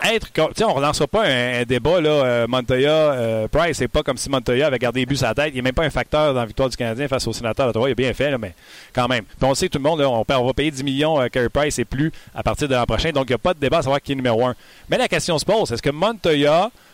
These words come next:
mériterait de jouer jeudi, ou on peut reposer la question de différentes façons.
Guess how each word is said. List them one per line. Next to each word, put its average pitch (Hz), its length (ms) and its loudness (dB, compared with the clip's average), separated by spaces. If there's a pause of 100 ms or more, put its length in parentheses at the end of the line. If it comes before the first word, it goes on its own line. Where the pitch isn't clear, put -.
(160)
mériterait 170 880 0
de 135 240 2
jouer 135 280 2
jeudi, 135 400 0
ou 160 100 4
on 151 80 6
peut 190 120 0
reposer 170 260 0
la 185 100 2
question 185 240 -4
de 165 60 -12
différentes 147 320 0
façons. 202 340 0